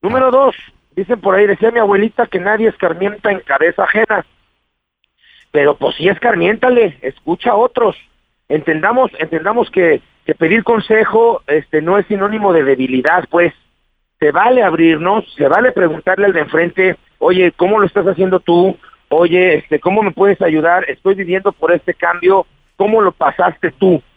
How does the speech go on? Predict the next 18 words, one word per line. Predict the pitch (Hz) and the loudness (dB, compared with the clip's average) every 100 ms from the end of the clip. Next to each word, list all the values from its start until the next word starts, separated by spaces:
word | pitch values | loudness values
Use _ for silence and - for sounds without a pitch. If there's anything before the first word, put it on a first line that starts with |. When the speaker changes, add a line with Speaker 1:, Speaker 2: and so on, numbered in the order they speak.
| _ _ - | _ _ -8
Speaker 1:
Acércate | 143 220 220 247 226 | -4 -2 0 -2 -2
a | |
personas | 190 160 208 214 | -2 -2 -2 -2
que | - 151 | -4 -4
ya | 226 | -2
pasaron | - 202 220 214 185 | -2 -4 0 0 0
por | 160 180 | 0 0
ese | 180 - | 0 -4
cambio | 180 180 190 233 - _ _ | -2 0 2 2 0 _ _
y | 135 | -8
pregunta, | - 147 151 190 165 143 | -2 0 2 0 0 -2
pide | 117 | 0
Speaker 2:
Excelente, | 240 226 | 0 2
Speaker 1:
ayuda, | 180 - 143 | 2 2 2
amigo. | 120 117 101 | 0 -4 -8
Speaker 2:
excelente | - 120 127 175 180 170 | -6 -2 0 0 0 0
recomendación. | 147 135 135 135 127 139 | 0 -2 -2 -2 -2 -2
Tercera. | 139 120 180 165 | -2 0 0 0